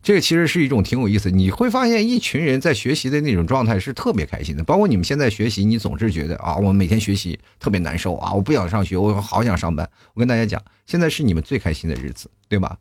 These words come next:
我跟大家讲，现在很多的上那个上班的人，他其实并不开心，因为上班很少能交头接耳，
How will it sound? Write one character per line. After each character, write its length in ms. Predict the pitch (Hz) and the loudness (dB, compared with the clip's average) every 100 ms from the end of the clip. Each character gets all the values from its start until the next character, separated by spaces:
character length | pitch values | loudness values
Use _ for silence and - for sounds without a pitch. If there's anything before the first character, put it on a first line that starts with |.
| - | -6
我 100 | 98 | 0
跟 140 | 156 | 2
大 100 | 196 | 4
家 120 | 196 | 2
讲， 120 | 147 85 | 2 0
现 140 | 156 | 0
在 80 | 180 | 0
很 140 | 90 | 0
多 120 | 95 | 0
的 120 | 175 131 | 0 0
上 260 | 156 120 | 0 2
那 140 | 110 95 | 2 0
个 160 | 67 - _ | -4 -10 _
上 180 | 139 127 | -2 2
班 180 | 156 | 2
的 80 | 147 | 2
人， 160 | 67 - - _ | -2 -6 -16 _
他 180 | - 202 | 0 0
其 140 | - | 0
实 80 | 190 | 0
并 180 | 214 175 | 0 0
不 60 | |
开 140 | 76 - | -2 -8
心， 160 | - - - - _ | -12 -18 -20 -20 _
因 80 | 233 | 0
为 40 | |
上 180 | 226 214 | 2 4
班 160 | 196 196 | 4 2
很 220 | - 160 | 2 2
少 140 | 151 | 2
能 100 | 92 | 2
交 160 | 85 80 | 0 -2
头 80 | 87 | -4
接 160 | 73 | -2
耳， 180 | 80 - | -4 -6